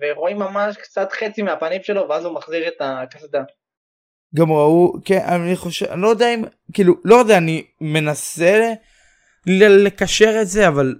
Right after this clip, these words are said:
Speaker 2: יש מצב שזה קשור לצ'דוויק? אני לא יודע, אני מנסה לקשר את זה, אבל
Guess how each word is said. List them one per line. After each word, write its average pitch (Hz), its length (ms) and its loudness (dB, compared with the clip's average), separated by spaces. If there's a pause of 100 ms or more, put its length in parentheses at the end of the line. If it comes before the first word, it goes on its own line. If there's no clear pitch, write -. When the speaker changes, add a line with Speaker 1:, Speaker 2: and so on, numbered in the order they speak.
(120)
Speaker 2:
יש 175 340 0
מצב 202 220 -4
שזה 165 260 -6
קשור 185 320 -2
לצ'דוויק? 208 680 -2
אני 143 180 -2
לא 160 60 4
יודע, 147 300 4
אני 135 120 -2
מנסה 143 240 -2
לקשר 170 500 -2
את 113 60 -4
זה, 117 160 -4
אבל 120 240 -6